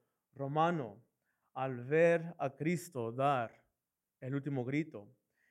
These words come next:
El soldado romano dice, "Verdaderamente este hombre era hijo de Dios".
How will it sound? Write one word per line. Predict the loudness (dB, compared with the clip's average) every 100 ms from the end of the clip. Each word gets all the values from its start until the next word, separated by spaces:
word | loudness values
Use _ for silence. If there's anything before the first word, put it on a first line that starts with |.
| _
El | -8
soldado | -6 -6 0 4 4
romano | 4 0 0 0 0 -4 -10 -16 _ _ _ _ _ _
dice, | -6 -6 -4 -6 -8
"Verdaderamente | -6 -4 -4 -2 0 0 0 -2 -4 -10 -14 -14 _ _ _ -12
este | -12 -6
hombre | -4 -2 -4 -10 -14 -18 _ _ _ _ -8
era | -6 -4 -4
hijo | -6 -8 -10 -10 -12 _ _ _ _
de | -16 -12
Dios". | -10 -10 -12 -20 -20